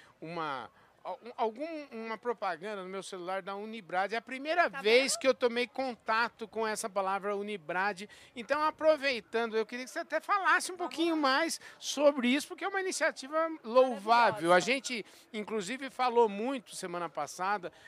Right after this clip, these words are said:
Speaker 1: eu tava lá em Tocantins, falando muito sobre a Fundação Bradesco.
Speaker 2: Sim.
Speaker 1: Então, eu queria que você, e-, esse, esse tema, acho que é um tema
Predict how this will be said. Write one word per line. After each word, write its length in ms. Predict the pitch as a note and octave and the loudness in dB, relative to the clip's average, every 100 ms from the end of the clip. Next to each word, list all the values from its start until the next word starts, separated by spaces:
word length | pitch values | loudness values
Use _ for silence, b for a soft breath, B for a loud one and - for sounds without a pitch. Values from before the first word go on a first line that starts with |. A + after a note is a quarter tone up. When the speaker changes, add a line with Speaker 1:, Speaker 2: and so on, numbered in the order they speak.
| B | B
Speaker 1:
eu 120 | D#3 | -4
tava 240 | F#3+ E3+ | 0 0
lá 180 | F3 F#3 | 4 2
em 60 | F3 | 2
Tocantins, 540 | F3 E3 D#3+ C#3 F#3+ | -4 -6 -6 -6 -8
falando 260 | E3 F3+ F#3 | -8 -6 -4
muito 260 | F3+ G#3 - | -4 -8 -6
sobre 200 | F#3+ E3+ | -8 -8
a 40 | |
Fundação 520 | - F3 E3 C#3 E3+ | -10 -6 -4 -4 -6
Bradesco. 840 | D#3+ C#3+ B2+ F3 F#3+ F3 - D#3+ C#3+ | -4 -4 -4 -2 -2 -2 -6 -8 -8
Speaker 2:
Sim. 40 | B B - | B B -10
Speaker 1:
Então, 240 | F3+ A#3+ | -4 -2
eu 40 | B3 | -2
queria 260 | B3+ C4 | -4 -4
que 80 | B3+ | -2
você, 220 | B3 B3 - b - | 2 2 2 b -12
e-, 140 | G#3+ - | -10 0
esse, 360 | A3 B3 - D4 | 4 4 4 -4
esse 280 | A3+ A3+ - | 0 0 0
tema, 320 | A3+ B3+ C4+ | -2 0 0
acho 100 | C4 | 0
que 80 | - | -2
é 20 | |
um 60 | B3 | -4
tema 420 | A3+ B3 B3 A#3 | -2 -2 -2 -6